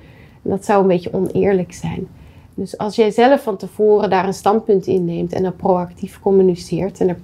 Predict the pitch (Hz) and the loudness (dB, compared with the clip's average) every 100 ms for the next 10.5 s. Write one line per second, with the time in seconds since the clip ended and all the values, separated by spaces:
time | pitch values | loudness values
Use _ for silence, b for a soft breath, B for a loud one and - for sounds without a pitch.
0 | - 185 180 180 - 190 190 185 190 190 | -10 -6 -6 -6 -6 -2 0 4 4 4
1 | - B B B 196 190 175 175 170 175 | 0 B B B -2 0 0 0 0 2
2 | 190 180 185 180 196 202 - 202 - 196 | 2 2 -2 -2 -2 -4 -4 -10 -6 -8
3 | - 202 202 190 196 190 180 180 - 190 | -8 -12 -6 -2 2 2 2 -4 -6 -8
4 | - 156 - - 214 240 262 269 B B | -8 -12 -8 0 4 4 4 2 B B
5 | B B B 190 185 190 190 185 - _ | B B B 2 6 6 4 0 -12 _
6 | - _ _ _ _ _ - 214 202 220 | -20 _ _ _ _ _ -12 -6 0 2
7 | 254 240 - 226 247 220 196 190 208 220 | 2 -2 2 0 2 -4 -4 -2 0 0
8 | - _ _ 180 175 175 214 247 - - | -4 _ _ -12 -6 0 2 0 -4 -16
9 | - 196 214 208 220 202 180 180 196 196 | -12 -6 0 4 4 4 2 2 2 0
10 | 185 - 180 175 180 | -4 -6 -6 -4 -4